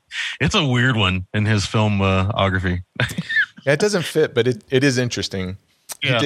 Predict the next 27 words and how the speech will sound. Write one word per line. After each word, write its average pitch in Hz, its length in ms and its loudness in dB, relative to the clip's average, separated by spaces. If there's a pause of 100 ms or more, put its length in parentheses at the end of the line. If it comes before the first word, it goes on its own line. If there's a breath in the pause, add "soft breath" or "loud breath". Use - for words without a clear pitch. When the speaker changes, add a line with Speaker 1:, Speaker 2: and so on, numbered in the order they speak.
Speaker 2:
did, 120 100 -4
uh, 104 460 2 (140)
Pale 170 240 2
Rider 131 320 2
in 110 40 -4
nineteen 117 300 -2
eighty-five 113 420 2
and 101 80 0
directed 98 360 2
that. 92 380 2
He 110 120 -4
did 101 160 2
Heartbreak 117 440 2
Ridge 104 280 2
in 98 60 0
eighty-six, 98 460 0
was 95 140 -2
a 90 60 -8
director 95 280 0
for 104 140 -2
there, 90 240 4
then 123 300 2
does 117 240 2
the 107 100 0
Deadpool 98 380 0
in 92 80 -2
eighty-eight. 90 500 -2